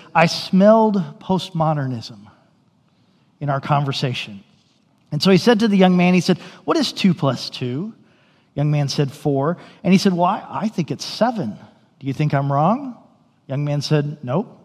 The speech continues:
"I don't think you're wrong." He said, "Do you think I'm right?" He goes, "No, I don't think you're right, but I, you know, you have your truth, I have my truth. I don't think you're wrong."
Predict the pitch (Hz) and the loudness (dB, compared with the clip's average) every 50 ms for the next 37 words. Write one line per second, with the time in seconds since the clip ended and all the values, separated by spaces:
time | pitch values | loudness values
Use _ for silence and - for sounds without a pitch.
0 | _ _ _ _ 117 107 117 139 131 160 156 - - 160 147 156 190 247 277 220 | _ _ _ _ -12 -12 -12 -8 -6 -6 -6 -4 -4 -4 -2 0 0 -2 -2 -6
1 | 165 - _ _ _ _ _ _ _ _ _ _ _ _ _ _ _ _ _ _ | -8 -10 _ _ _ _ _ _ _ _ _ _ _ _ _ _ _ _ _ _
2 | _ _ _ _ _ _ 156 - - 160 143 147 151 139 - 165 160 165 151 151 | _ _ _ _ _ _ -4 -2 -2 0 0 0 -2 0 0 2 2 2 2 4
3 | 147 156 160 196 262 277 - 175 165 156 170 160 151 - - - - - _ 190 | 4 4 4 4 2 2 0 -2 0 2 2 2 2 -2 -4 -8 -12 -12 _ -2
4 | 180 165 165 208 294 240 180 180 - - 170 156 - 180 165 180 226 269 220 196 | 0 0 0 0 0 -2 -2 -2 -2 -2 -4 -2 -2 -2 -2 0 0 0 -2 -4
5 | - - - 139 139 120 - - 156 165 - - - 170 170 170 180 143 151 175 | -6 -8 -8 -8 -8 -8 -8 -12 -14 -14 -14 -18 -14 -8 -6 -4 -4 -4 -4 -6
6 | 175 147 156 160 160 170 160 165 165 165 160 - - 170 165 160 165 151 151 156 | -6 -6 -4 -4 -2 -2 -2 -2 -2 -2 -2 -2 -2 -2 2 2 4 4 4 4
7 | 147 151 156 185 190 185 - - 135 127 135 160 160 - - - 135 151 156 - | 2 0 0 0 -2 -2 -4 -6 -6 -6 -6 -8 -10 -14 -16 -12 -10 -10 -6 -6
8 | 165 156 - - 139 139 139 139 139 - - _ _ _ - 139 127 139 151 160 | -8 -8 -6 -6 -6 -6 -6 -6 -8 -12 -18 _ _ _ -16 -8 -4 -2 0 0
9 | 147 131 123 120 117 117 | 0 -2 -6 -10 -14 -18